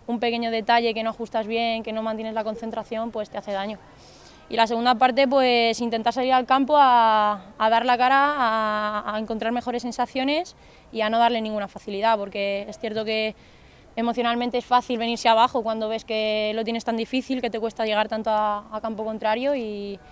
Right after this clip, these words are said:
y bueno, creo que el equipo, yo tengo, yo estoy satisfecha con el trabajo que ha hecho. Es cierto que te hacen el tercer gol a balón parado, que para mí es un balón parado que se defiende, que es muy difícil de defender, porque es un balón a primer palo muy bajito, que ellas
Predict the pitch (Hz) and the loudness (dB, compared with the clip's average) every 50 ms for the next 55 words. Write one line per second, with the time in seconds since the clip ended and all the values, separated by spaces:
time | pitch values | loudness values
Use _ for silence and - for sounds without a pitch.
0 | - - - - - - 208 220 220 214 208 214 220 214 220 214 220 190 175 226 | -20 -20 -20 -18 -12 -8 -6 -4 -4 -2 -2 -2 -4 -2 -2 -4 -4 -4 -4 -4
1 | 226 220 226 226 - 202 220 202 226 233 226 240 - 208 220 - - 226 254 240 | -4 -4 -4 -4 -4 -6 -6 -6 -6 -6 -6 -8 -8 -10 -10 -8 -6 -4 -4 -4
2 | 202 226 202 220 208 220 208 208 208 208 208 202 196 208 202 202 202 214 220 - | -4 -4 -6 -6 -4 -4 -4 -4 -2 -2 -2 -2 -2 -2 -2 0 0 0 -2 -4
3 | 226 202 - - 220 202 214 220 202 220 202 - 214 226 226 220 220 - 220 208 | -8 -10 -10 -8 -8 -6 -6 -4 -4 -4 -4 -4 -4 -4 -4 -6 -8 -8 -10 -8
4 | 226 220 214 220 220 214 214 214 214 208 226 214 226 233 - - - - - - | -6 -4 -2 0 0 0 0 -2 -2 -2 0 0 0 0 -2 -4 -16 -20 -20 -20
5 | - - - - 226 220 214 214 208 220 220 214 240 226 208 208 208 208 208 208 | -20 -14 -8 -4 -2 0 0 0 0 -2 -4 -4 -2 0 0 0 2 2 2 2
6 | 208 202 196 208 - - 202 202 202 - - 214 214 208 208 196 - - 202 220 | 2 2 0 -4 -6 -4 -2 -2 -4 -4 -4 -6 -4 -4 -6 -6 -6 -10 -8 -8
7 | 214 214 208 202 - 214 - 214 208 196 202 - 208 202 202 220 240 220 - - | -8 -8 -8 -10 -10 -10 -8 -6 -6 -6 -6 -8 -8 -6 -4 -4 -4 -6 -8 -14
8 | 202 208 - - - - - 247 226 208 202 208 208 202 196 208 202 202 196 190 | -14 -14 -16 -20 -20 -18 -10 -4 -2 0 0 0 0 -2 -4 -4 -4 -4 -6 -4
9 | - 208 208 208 214 202 202 202 202 190 - - - - - 220 220 220 214 214 | 0 0 2 2 2 2 0 0 -4 -6 -12 -16 -20 -14 -8 -4 -2 0 0 0
10 | 196 - 233 233 196 - 226 220 214 208 - - - - - - - - - - | 0 0 -4 -6 -4 -2 -2 -2 -2 -4 -8 -14 -20 -20 -20 -20 -20 -20 -20 -16
11 | - - 226 220 226 220 220 214 214 - - - | -8 -6 -4 -2 0 2 2 2 2 0 -4 -12